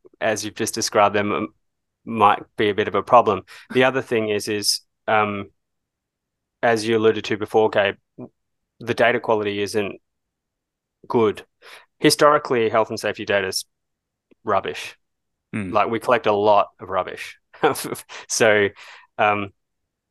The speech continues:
Speaker 1: I was listening to a, an interesting insurance-related podcast about data analytics recently, where they were saying that you can predict, you can heat map a very kind of surface level understanding of roughly, if I have, you know,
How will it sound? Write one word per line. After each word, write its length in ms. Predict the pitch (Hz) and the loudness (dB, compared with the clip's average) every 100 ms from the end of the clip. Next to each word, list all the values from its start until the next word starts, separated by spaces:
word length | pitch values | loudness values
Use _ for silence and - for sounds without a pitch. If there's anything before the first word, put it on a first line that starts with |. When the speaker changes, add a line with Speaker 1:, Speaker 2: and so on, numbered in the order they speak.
| _ _ _ - | _ _ _ -2
Speaker 1:
I 60 | 110 | -2
was 120 | 107 | -2
listening 280 | 107 117 107 | -6 -6 -6
to 200 | 120 107 | -2 2
a, 360 | 101 98 87 | 4 4 2
an 100 | 104 | 0
interesting 420 | 107 - - 110 | -4 -8 -6 -4
insurance-related 880 | 101 - - 110 104 - 107 101 98 | -4 -4 0 0 0 -2 0 0 -2
podcast 520 | - 104 - 101 98 - | -2 -4 0 0 0 -4
about 380 | 98 95 92 | 0 0 0
data 220 | - 98 98 | -2 -2 0
analytics 600 | 95 95 95 98 - - | -2 -2 -4 -6 -10 -6
recently, 520 | 98 95 95 92 95 | -6 -4 -6 -4 -4
where 140 | 95 | -4
they 100 | 92 | -2
were 100 | 95 | -4
saying 320 | - 98 95 | -2 -4 -4
that 160 | 95 92 _ _ | -6 -8 _ _
you 140 | 104 | -10
can 160 | 104 95 | -8 -8
predict, 600 | 101 98 95 _ - - _ _ _ - _ _ - | -6 -6 -8 _ -18 -18 _ _ _ -20 _ _ -8
you 140 | 135 | -2
can 120 | 151 | -2
heat 300 | 120 117 117 | 0 -4 -2
map 320 | 117 123 - - - | 0 0 -2 -14 -8
a 100 | 113 | -4
very 440 | 104 104 104 104 | 0 0 0 -2
kind 200 | - 101 | -4 -4
of 160 | 98 92 | -4 -4
surface 520 | - 110 98 107 - | -4 -2 -4 -6 -4
level 260 | 101 95 98 | -2 -2 -2
understanding 680 | 95 92 - 95 98 98 95 | -2 -4 -6 -4 -2 -4 -6
of 200 | 92 - _ _ _ | -10 -16 _ _ _
roughly, 800 | 98 104 - - 104 98 95 - | 2 2 2 -2 -2 -2 -6 -8
if 160 | 107 - | -2 2
I 160 | 104 | 4
have, 420 | 101 98 92 92 - _ _ - | 2 0 -2 -4 -18 _ _ -6
you 80 | |
know, 80 | 95 | -6